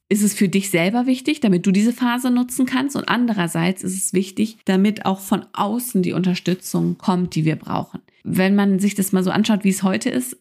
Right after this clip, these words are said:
ja, es gibt sehr, sehr hohe Ansprüche an uns Mütter, aber wenig Verständnis eigentlich dafür, was wir für einen intensiven Prozess durchmachen. Also die meisten wissen es einfach nicht. Und warum wir vielleicht auch so viel Unterstützung brauchen,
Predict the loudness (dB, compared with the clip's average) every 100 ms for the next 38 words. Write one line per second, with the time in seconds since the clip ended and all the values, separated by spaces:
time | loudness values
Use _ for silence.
0 | -6 -2 -2 -4 -8 -6 -4 -4 -2 -2
1 | 0 0 0 0 0 -2 -2 -6 -4 -2
2 | 0 0 0 -2 0 -2 -2 _ _ _
3 | -2 0 2 2 2 2 0 2 0 2
4 | 2 0 0 -2 -4 0 -2 0 -2 0
5 | 0 0 0 2 2 2 2 2 0 -2
6 | -4 -4 -4 -2 -2 -2 -2 0 0 2
7 | 2 0 0 0 0 0 0 -2 -4 -4
8 | -2 -2 -4 _ _ _ _ _ -2 2
9 | 2 4 4 4 2 0 0 -2 -6 -2
10 | -2 0 -2 -2 -4 -4 0 0 0 0
11 | -2 -2 -6 -6